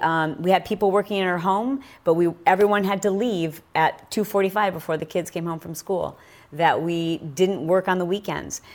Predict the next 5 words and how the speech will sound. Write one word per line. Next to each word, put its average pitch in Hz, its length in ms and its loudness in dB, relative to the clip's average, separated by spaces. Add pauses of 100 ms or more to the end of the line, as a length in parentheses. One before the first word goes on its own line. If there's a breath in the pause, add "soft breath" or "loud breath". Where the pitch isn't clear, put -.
(120 loud breath)
that 160 360 2
every 180 200 4
contract 214 580 -2
I 160 60 4
negotiated, 151 800 0